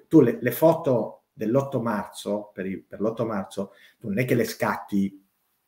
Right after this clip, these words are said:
a gennaio, le scatti l'anno precedente, perché devi avere i fiori di stagione. Quindi noi abbiamo bisogno di creare un processo di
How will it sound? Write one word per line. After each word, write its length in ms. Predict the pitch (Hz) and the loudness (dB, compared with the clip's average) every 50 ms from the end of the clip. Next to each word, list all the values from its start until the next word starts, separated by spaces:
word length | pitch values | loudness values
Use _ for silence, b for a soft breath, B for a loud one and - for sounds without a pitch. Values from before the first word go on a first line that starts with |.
| _ _ - | _ _ -6
a 100 | 117 110 | -4 -4
gennaio, 800 | 101 98 101 92 101 110 104 95 90 95 98 95 90 - - _ _ _ _ _ _ _ _ _ | -2 -2 -2 -2 0 -2 -2 -2 -2 -4 -4 -4 -6 -8 -12 _ _ _ _ _ _ _ _ _
le 100 | - 113 | -8 -6
scatti 400 | 113 - - 127 113 - - 139 | -2 0 2 2 2 2 2 2
l'anno 320 | 113 107 104 101 104 101 | 2 2 2 0 0 -2
precedente, 920 | - - 101 - - 104 98 131 139 127 110 104 101 - 104 101 b b b b b b | -4 -6 -8 -6 -4 2 6 6 6 6 4 2 -2 -4 -4 -4 b b b b b b
perché 180 | - 117 - 120 | -8 -6 -2 0
devi 140 | 110 110 123 | 4 6 6
avere 220 | 131 127 120 123 | 8 8 8 6
i 40 | 131 | 4
fiori 240 | 123 - 110 113 113 | 4 2 0 0 0
di 80 | 107 | -2
stagione. 680 | 101 - - 101 95 107 131 127 117 107 104 101 101 - B B B B B B B | -4 -6 -6 -4 0 4 4 6 4 4 2 -2 -6 -8 B B B B B B B
Quindi 220 | - 165 175 160 139 | 4 4 6 6 6
noi 160 | 151 156 151 | 6 6 6
abbiamo 320 | 135 127 127 123 123 117 | 6 6 4 2 2 0
bisogno 420 | 120 127 123 127 135 123 120 107 104 | -2 -2 -2 0 0 -2 -2 -2 -6
di 140 | 107 113 | -8 -8
creare 500 | 113 - - 139 135 135 127 117 107 107 | -10 -6 -2 0 2 2 2 2 0 -2
un 140 | 107 107 - | -4 -6 -8
processo 720 | - - 127 127 - - - 156 170 - - - - 143 110 | -8 -8 -8 -8 -4 -2 0 0 0 0 -4 -6 -6 -6 -6
di 360 | 104 120 127 135 139 139 | -4 -2 -2 -2 -2 -4